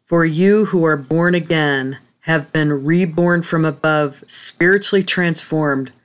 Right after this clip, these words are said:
renewed, sanctified, and are all children of God, set apart for his purpose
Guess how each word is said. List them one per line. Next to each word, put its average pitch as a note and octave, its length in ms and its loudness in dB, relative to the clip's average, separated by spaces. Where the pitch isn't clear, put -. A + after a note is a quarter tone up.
renewed, D#3 680 2
sanctified, C3 1000 -4
and F#3+ 380 2
are F3+ 360 2
all E3 300 0
children D#3 480 -2
of C3+ 140 -6
God, C3 500 -2
set E3+ 360 0
apart F3+ 540 -2
for - 140 -2
his F3 320 -2
purpose - 680 -6